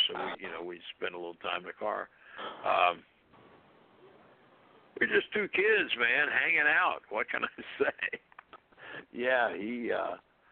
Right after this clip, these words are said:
Harley. You know, I love Harley to death. He's, I mean, the, the tough guy reputation is obviously tr-, truthfully earned. It's not a, a, a myth. Uh, but, you know,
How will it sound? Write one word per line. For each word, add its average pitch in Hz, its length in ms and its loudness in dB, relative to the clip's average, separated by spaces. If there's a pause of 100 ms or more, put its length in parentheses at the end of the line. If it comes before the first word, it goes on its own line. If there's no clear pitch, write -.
(200)
Harley. - 300 2 (180)
You 190 120 4
know, 180 80 4
I 156 140 4
love 139 220 2
Harley 85 360 0
to - 40 -18
death. 82 280 -4
He's, 131 240 2 (400)
I - 80 -2
mean, 117 300 2 (460)
the, 95 280 -6
the 101 140 4 (100)
tough 147 240 2
guy 113 160 6
reputation 101 800 2 (200)
is 87 60 -12 (120)
obviously 80 640 -4 (100)
tr-, - 240 -16 (140)
truthfully 85 380 -4
earned. 78 360 2
It's 78 220 -10
not 82 280 -2
a, - 920 -6
a, - 20 4
a 90 40 4
myth. 87 320 4 (640)
Uh, 95 260 4
but, 107 160 2 (220)
you 143 100 2
know, 151 260 4